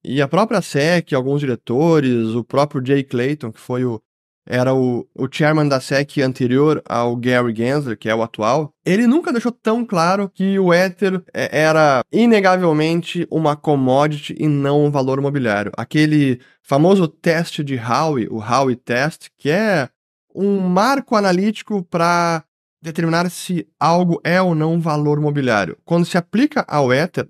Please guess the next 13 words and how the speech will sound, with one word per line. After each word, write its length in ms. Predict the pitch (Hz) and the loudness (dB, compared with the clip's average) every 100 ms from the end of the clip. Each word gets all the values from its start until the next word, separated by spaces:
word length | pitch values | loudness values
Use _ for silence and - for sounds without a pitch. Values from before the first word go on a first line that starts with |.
| - | -4
ele 180 | 240 381 | -4 -2
pode 360 | - 302 285 | 0 0 0
ser 180 | 220 233 | -2 -2
considerado 360 | 240 202 180 196 | -2 -2 0 0
um 40 | |
valor 140 | 180 | 0
mobiliário, 480 | 190 185 131 143 127 - - | 0 0 0 0 -2 -6 -2
ou 120 | 147 | 0
já 120 | 147 | 0
foi 260 | - 170 175 | -2 -2 -2
no 80 | |
passado. 480 | 175 170 - 135 131 | -2 -6 -6 -8 -6
Então, 440 | 120 156 170 185 | -6 -4 -2 -2